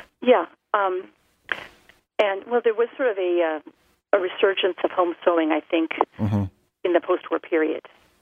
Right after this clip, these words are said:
Speaker 2: Okay.
Speaker 1: Um, so, I mean, ready-to-wear, uh, for women, um, was a, uh,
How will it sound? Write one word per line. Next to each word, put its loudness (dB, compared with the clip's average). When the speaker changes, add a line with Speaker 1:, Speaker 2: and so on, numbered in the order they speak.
Speaker 2:
Okay. 0
Speaker 1:
Um, -4
so, 0
I -4
mean, -10
ready-to-wear, 0
uh, 2
for 2
women, 0
um, 0
was 4
a, 0
uh, 0